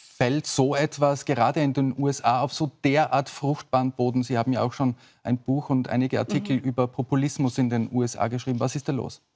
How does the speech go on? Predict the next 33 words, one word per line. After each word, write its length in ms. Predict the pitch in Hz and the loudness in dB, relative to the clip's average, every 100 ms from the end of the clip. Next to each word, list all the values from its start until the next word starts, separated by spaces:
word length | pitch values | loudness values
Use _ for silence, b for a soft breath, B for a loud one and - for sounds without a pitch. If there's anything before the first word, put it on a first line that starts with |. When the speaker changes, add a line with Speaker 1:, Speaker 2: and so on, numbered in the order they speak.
| b b b b b _ | b b b b b _
Speaker 2:
Also 140 | 196 | -2
ich 100 | 196 | -2
brauchte 300 | - 180 - | 2 0 2
jetzt 120 | 208 - | -4 -2
wahrscheinlich 320 | - 185 175 | -2 -2 -2
Stunden, 360 | - 285 254 | 4 6 8
um 100 | 277 | 6
das, 220 | 247 247 - | 6 2 2
äh, 40 | |
erklären 680 | 196 190 - 196 190 196 285 | 4 6 6 4 6 6 6
zu 140 | - | 4
Speaker 1:
Bitte 160 | 151 170 | 4 6
in 80 | 254 | 8
Speaker 2:
können. 140 | 302 | 8
Speaker 1:
aller 180 | 320 359 | 8 6
Kürze. 440 | 190 131 - 113 - | 4 2 4 2 4
Speaker 2:
<laughs> 0 | |
Das 220 | 285 - | 4 6
versuche 400 | 226 - 269 311 | 4 4 4 4
ich, 120 | 269 B B - | 2 B B 0
weil 200 | 202 208 | 4 4
die 120 | 214 | 4
U 40 | 220 | 4
S 140 | 214 | 4
A 60 | 196 | 4
eine 160 | 220 | 2
lange 400 | 185 156 233 202 | 4 2 2 2
populistische 560 | 196 196 202 208 214 202 | 0 -2 -2 -2 -4 -6
Tradition 640 | 185 190 196 - 190 226 | -2 -2 -2 0 0 2
haben, 120 | 202 196 | 2 2
aber 220 | 185 - | 2 4
eher 140 | 190 | 4
Linkspopulismus. 1000 | 185 240 - 202 202 196 208 - 254 | 4 0 -2 -4 -2 -2 -2 -4 -6